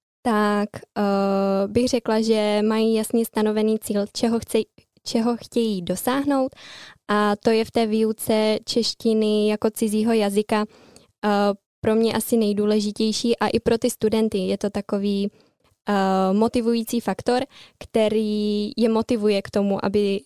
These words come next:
se tomu jazyku opravdu věnovali i ve svém volném čase a nedocházeli jenom na ty kurzy a nečekali, že já tam pak vykouzlím nějaké zázraky.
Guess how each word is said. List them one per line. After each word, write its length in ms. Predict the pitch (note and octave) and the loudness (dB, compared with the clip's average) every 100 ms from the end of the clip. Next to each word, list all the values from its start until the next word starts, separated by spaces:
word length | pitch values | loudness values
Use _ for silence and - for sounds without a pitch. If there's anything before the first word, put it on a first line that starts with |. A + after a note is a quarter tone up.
| - | -10
se 360 | - - G3 G3 | -6 -2 0 0
tomu 200 | A3+ G#3+ | 0 2
jazyku 380 | G#3+ G3+ G#3 F3+ | 2 0 0 0
opravdu 380 | G3+ G#3 G3+ G3+ | 0 0 0 0
věnovali 440 | G#3 G#3 G3 G3+ | 0 0 0 -2
i 120 | G3 | -2
ve 120 | F#3+ | -2
svém 260 | G3 G#3+ G#3 | -2 0 0
volném 320 | G3 G3+ G#3+ | 2 2 0
čase 360 | - F#3+ - B3 - - - _ | 0 -4 -2 -4 -6 -20 -20 _
a 220 | G3+ G3 | -2 2
nedocházeli 680 | G3 G3+ G#3 - G3+ G3+ G3 | 2 2 0 0 -2 0 0
jenom 280 | G3+ G3 G3 | 0 0 0
na 100 | G3 | 0
ty 120 | G#3+ | -4
kurzy 460 | - G3+ G3 G3 G3 | -4 -2 0 0 0
a 100 | F#3+ | 0
nečekali, 580 | F#3+ - G3+ F#3 G3 | -2 -2 -4 0 -2
že 220 | G3+ F#3+ G3 - - - | 0 0 -2 -10 -10 0
já 160 | G#3 | 0
tam 180 | G3 G#3 | 2 0
pak 140 | G#3 | 0
vykouzlím 600 | G3 G3 G3 F#3+ G3 G3 | -2 -2 0 -2 0 0
nějaké 380 | G3 F#3+ F#3+ G#3 | 2 0 0 0
zázraky. 600 | G3 F#3 F#3 F#3+ - F#3 | 0 0 0 -2 -2 -6